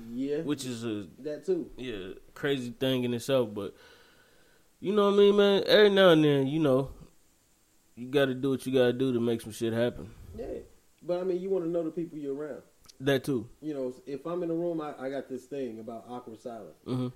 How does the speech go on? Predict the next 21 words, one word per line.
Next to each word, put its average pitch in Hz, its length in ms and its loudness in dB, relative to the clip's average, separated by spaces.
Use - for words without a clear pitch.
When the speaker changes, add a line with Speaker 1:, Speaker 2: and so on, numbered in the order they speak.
Speaker 1:
I - 40 -18
don't 113 100 -12
know, 117 100 -8
maybe 120 220 -4
I 127 80 -6
watch 123 280 -6
too 123 100 -8
much 117 220 -8
Godfather, 110 600 -12
but 110 120 -12
listen, 123 340 -4
every 147 180 -2
time 156 300 -4
all 156 140 -4
the 156 60 -4
mob 175 340 -4
movies, 190 380 4
when 156 180 -4
it 180 100 0
get 185 220 -2
quiet, 208 440 -6